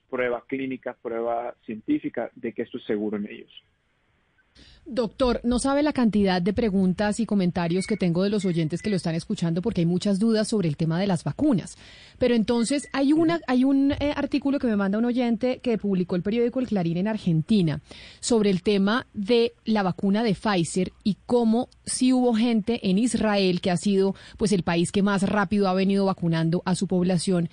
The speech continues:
Speaker 2: que se volvió a contagiar después de ponerse la vacuna o se contagió por primera vez.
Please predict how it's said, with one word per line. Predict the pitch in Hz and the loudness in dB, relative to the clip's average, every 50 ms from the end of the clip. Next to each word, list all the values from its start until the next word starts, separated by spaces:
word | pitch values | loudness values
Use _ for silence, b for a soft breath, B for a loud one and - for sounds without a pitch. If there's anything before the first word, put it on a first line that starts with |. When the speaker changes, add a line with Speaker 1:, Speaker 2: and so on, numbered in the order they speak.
| B B B B B B - | B B B B B B -2
Speaker 2:
que | 269 254 | 0 0
se | - - 262 233 | 2 2 2 2
volvió | 202 202 196 196 190 175 226 277 330 349 | 4 4 2 2 2 2 2 2 2 2
a | 349 330 | 2 0
contagiar | - - 254 240 - 202 175 - - 254 247 202 175 160 b b b b b b b b b | 0 0 0 0 0 0 -2 0 2 2 2 2 2 0 b b b b b b b b b
después | - 185 226 214 - - - - 220 214 208 208 208 - - _ _ | 0 2 2 2 2 0 -2 0 2 2 2 0 -2 -4 -10 _ _
de | - 190 214 226 | -4 -2 -2 0
ponerse | - 214 202 185 170 151 - | 0 0 2 2 2 0 0
la | 208 214 | -2 -2
vacuna | 196 180 - 294 302 240 196 - | -2 -2 0 0 2 2 0 0
o | - 233 226 196 | 0 0 0 2
se | - - 208 | 2 0 -2
contagió | - - 208 202 190 - - 175 165 - - 208 190 175 | 0 0 0 0 0 0 0 -2 0 0 0 0 0 0
por | - 202 180 | -2 -2 -2
primera | - 208 214 196 190 175 170 190 | 0 0 2 2 2 2 0 0
vez. | 214 196 - - B | 0 -2 -2 -6 B